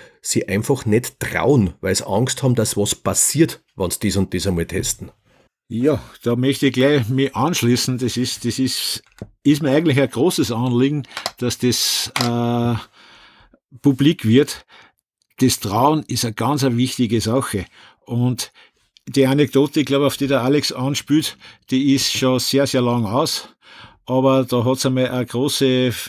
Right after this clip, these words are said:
Speaker 2: äh, Gerichtsverhandlung gegeben, weil, äh, in einem, im, im, im Jugendheim Klenk ist eine Gruppe, äh, in einen Tierpark gefahren. Und irgendwann haben sie sich nachher auf ein Getränk zusammengesetzt,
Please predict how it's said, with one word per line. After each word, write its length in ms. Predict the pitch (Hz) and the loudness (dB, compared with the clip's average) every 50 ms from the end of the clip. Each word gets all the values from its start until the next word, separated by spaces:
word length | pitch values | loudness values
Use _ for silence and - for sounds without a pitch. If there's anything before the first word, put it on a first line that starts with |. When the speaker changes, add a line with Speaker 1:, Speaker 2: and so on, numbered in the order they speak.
| - _ | -14 _
Speaker 2:
äh, 340 | - 131 123 117 113 117 113 | -12 -8 -6 -4 -4 -4 -4
Gerichtsverhandlung 840 | 107 - 117 143 175 - - - 131 117 107 110 113 113 113 120 120 | -4 -2 0 0 0 0 -2 -2 -2 -2 0 0 -2 -2 -2 -2 -2
gegeben, 380 | 123 104 120 131 156 185 180 139 - - - - - - - - - - - _ - | -2 0 2 2 2 2 -2 -4 -10 -16 -20 -20 -20 -20 -20 -20 -20 -20 -20 _ -8
weil, 640 | 104 110 120 127 131 135 139 143 147 147 143 135 - | -2 2 4 6 6 6 6 6 6 4 4 2 0
äh, 520 | - 127 127 127 123 123 123 123 123 123 117 107 - - - - - - _ _ _ _ _ _ _ | -2 -2 0 0 2 2 2 2 0 0 -2 -2 -6 -10 -18 -20 -20 -20 _ _ _ _ _ _ _
in 180 | - 123 123 127 | -4 0 0 2
einem, 400 | 127 123 123 120 120 110 104 107 | 2 2 0 0 0 -2 -2 -4
im, 180 | - - 127 135 | -2 -2 -2 0
im, 160 | 135 131 127 | 0 -2 -2
im 260 | - 139 127 123 123 98 76 78 | 0 0 0 0 -2 -4 -6 -2
Jugendheim 600 | 104 123 139 170 175 175 147 - 131 117 120 117 | 0 2 2 2 2 -2 0 0 0 0 0 0
Klenk 540 | 104 - 113 120 139 156 160 - - - - - - - - - _ | 0 0 0 0 0 0 -2 -4 -8 -12 -12 -16 -20 -20 -20 -20 _
ist 280 | - - 131 127 - | 0 0 2 2 2
eine 100 | 135 117 | 0 0
Gruppe, 540 | - - 127 156 160 - - 147 143 135 117 - - - - _ _ | 2 2 2 2 2 2 2 2 2 2 0 -2 -10 -20 -20 _ _
äh, 760 | - 117 120 123 123 120 120 120 120 123 123 123 120 120 113 107 95 - - _ _ _ _ _ _ | -8 -6 -4 -2 0 0 0 0 0 0 0 0 -2 -2 -4 -6 -8 -12 -18 _ _ _ _ _ _
in 220 | - 139 135 131 | -4 0 0 2
einen 160 | 127 127 123 - | 2 0 0 2
Tierpark 400 | - 180 196 - 123 113 117 - | 2 2 4 4 0 0 -2 -4
gefahren. 420 | - - 120 131 156 196 185 147 - - - _ _ _ _ - - - - - - - - - _ | -4 -2 0 2 2 2 0 -2 -6 -12 -20 _ _ _ _ -20 -20 -20 -20 -20 -20 -20 -20 -12 _
Und 760 | - 131 135 139 139 143 147 143 - - - - - - - - - - - | -2 0 0 2 0 0 -2 -2 -4 -6 -4 -4 -6 -8 -10 -12 -18 -20 -10
irgendwann 480 | - - 139 160 180 143 131 139 139 123 | 0 2 4 4 4 4 2 2 4 4
haben 140 | 135 143 135 | 2 2 0
sie 120 | - 135 | -2 -2
sich 140 | 113 139 131 | 0 0 2
nachher 340 | 117 120 135 143 - 127 123 | 2 2 2 2 2 0 0
auf 120 | 127 - | 0 -2
ein 60 | 127 | -2
Getränk 380 | 110 120 113 - 120 143 185 - | -2 -2 -2 0 0 0 0 0
zusammengesetzt, 720 | - - 120 113 110 - - 156 180 - - - - - | 0 0 0 0 0 0 0 0 0 -2 -6 -6 -8 -12